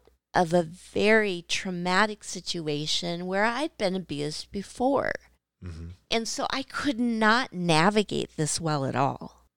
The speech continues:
Speaker 1: And I remember him being mad when he came into the dressing room and it had been decided that this was the dress,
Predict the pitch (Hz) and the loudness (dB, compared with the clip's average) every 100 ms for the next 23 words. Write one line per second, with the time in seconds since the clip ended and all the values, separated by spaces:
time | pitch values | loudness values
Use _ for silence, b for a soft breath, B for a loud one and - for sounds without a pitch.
0 | - 196 185 180 175 180 175 - b b | 0 2 4 2 -2 -6 -10 -12 b b
1 | b b b - 208 214 196 190 214 240 | b b b 2 2 0 -4 -2 0 2
2 | 302 294 233 214 202 202 180 175 170 175 | 2 0 0 2 4 4 4 2 0 2
3 | 196 170 147 156 175 214 _ _ _ _ | 4 4 2 -2 -6 -16 _ _ _ _
4 | _ _ _ - 196 196 - 220 214 247 | _ _ _ 0 2 2 -2 0 2 0
5 | 240 208 208 180 170 180 226 214 214 214 | 0 0 0 2 2 2 -2 0 2 2
6 | 220 226 247 _ _ _ - 190 180 185 | 2 0 -4 _ _ _ -2 2 2 4
7 | 175 190 208 208 185 190 - 165 160 170 | 4 4 2 0 -4 -6 0 0 0 -4
8 | 165 143 - 160 - 175 160 - 202 180 | -8 -10 -2 -2 -2 -6 -8 -8 -4 -2
9 | 139 107 - - - - | 0 -2 -6 -6 -6 -8